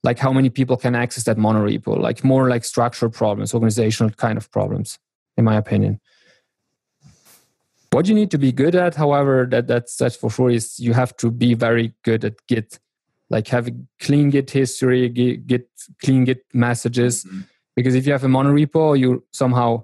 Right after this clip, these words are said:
Speaker 1: shift the problem from, like, distributing different kind of versions of libraries, maintaining them, to handling different kind of branches, trying to integrate very often, very fast into master and so on.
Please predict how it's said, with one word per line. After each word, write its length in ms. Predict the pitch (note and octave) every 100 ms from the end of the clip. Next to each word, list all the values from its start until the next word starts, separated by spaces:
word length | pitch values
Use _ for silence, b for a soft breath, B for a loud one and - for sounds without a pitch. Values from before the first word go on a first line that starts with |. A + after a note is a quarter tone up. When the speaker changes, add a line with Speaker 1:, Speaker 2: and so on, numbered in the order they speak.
| -
Speaker 1:
shift 300 | - C#3+ -
the 80 | A#2+
problem 340 | B2+ C3 B2+
from, 300 | - B2 B2
like, 280 | A#2+ A2+ -
distributing 840 | C3 - B2+ B2+ A#2+ B2+ A#2+ A#2+
different 260 | B2 A#2+ A#2+
kind 100 | A#2+
of 120 | A2
versions 360 | C3 C3+ B2+ A#2+
of 120 | A#2+
libraries, 560 | A#2+ A#2+ A#2+ A#2 - - _ _ _ -
maintaining 520 | B2 B2+ B2 B2 A#2+
them, 340 | A#2+ B2 A#2+ - _ _ _
to 400 | - B2 B2 A#2+ - _ _ _ _ _
handling 400 | - B2 B2 B2
different 240 | B2 B2+
kind 140 | B2+ A#2
of 120 | -
branches, 640 | A#2+ B2 B2 - B2 A2+
trying 280 | - A#2+ A#2+
to 100 | B2
integrate 480 | B2+ B2 A#2+ A#2+ A#2+
very 240 | A2 A#2
often, 300 | A#2 A#2 -
very 180 | A#2+ A#2
fast 400 | - A#2+ A2+ -
into 140 | A#2+ A#2+
master 420 | A2+ A2+ A2+ A#2+
and 160 | G#2+
so 180 | - G2+
on. 220 | G2+ G#2+